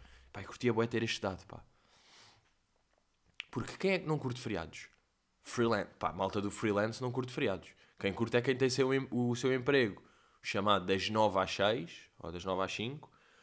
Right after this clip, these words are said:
e que de repente um dia, tipo, "Aí é bacana, posso não fazer nada", e ainda aproveito segunda e faço ponto, e de repente aproveito e tenho quatro domingos nojentos.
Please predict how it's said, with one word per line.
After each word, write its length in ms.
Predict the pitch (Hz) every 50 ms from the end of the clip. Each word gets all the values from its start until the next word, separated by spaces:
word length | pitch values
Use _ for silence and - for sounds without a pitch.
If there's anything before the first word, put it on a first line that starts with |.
| - - - _ _ _ _ _ _ -
e 80 | 156 156
que 240 | 156 156 165 165 175
de 100 | 175 -
repente 280 | - - 160 156 151
um 80 | 160 156
dia, 160 | 151 160 160
tipo, 220 | - 151 - - 135
"Aí 100 | 143 123
é 60 | 107
bacana, 340 | 110 110 - 131 117 110 -
posso 240 | - 113 113 -
não 60 | 117 117
fazer 260 | - 127 120 131 123
nada", 320 | 127 139 147 160 - - -
e 140 | 190 208
ainda 260 | 214 202 190 185 190 180
aproveito 440 | 175 180 - 156 147 175 170 175
segunda 260 | - - 165 180 185 185
e 40 |
faço 300 | 175 - 170 160 - - -
ponto, 360 | - 151 170 185 208 196 -
e 60 | 190 175
de 80 | -
repente 260 | - 180 185 180 180
aproveito 600 | 180 175 - - 165 156 147 147 165 180 151 -
e 40 | -
tenho 180 | - 180 180 170
quatro 340 | - - 170 165 - - 156
domingos 300 | 156 160 160 151 147 147
nojentos. 420 | 156 143 117 117 104 98 - -